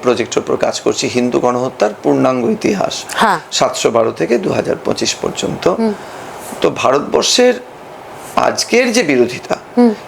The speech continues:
Speaker 1: এই বিরোধিতার সূত্রপাত বহু পূর্বে, আম, মানে এতটাই পূর্বে যে আমাদেরকে প্রায় তেরোশো বছর পিছনে ফিরে যেতে হবে।
Speaker 2: আচ্ছা।
Speaker 1: তেরোশো বছর পিছনে ফিরে গিয়ে আমরা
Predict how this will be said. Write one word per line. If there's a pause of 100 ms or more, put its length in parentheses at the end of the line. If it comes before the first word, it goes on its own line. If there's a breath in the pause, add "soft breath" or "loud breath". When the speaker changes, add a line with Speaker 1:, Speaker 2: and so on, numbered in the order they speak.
(100)
Speaker 1:
এই
বিরোধিতার
সূত্রপাত (1700)
বহু
পূর্বে, (960)
আম,
মানে (160)
এতটাই
পূর্বে
যে
আমাদেরকে
প্রায়
তেরোশো
বছর
পিছনে
ফিরে
যেতে
হবে। (300)
Speaker 2:
আচ্ছা। (720 loud breath)
Speaker 1:
তেরোশো
বছর
পিছনে
ফিরে
গিয়ে (1120)
আমরা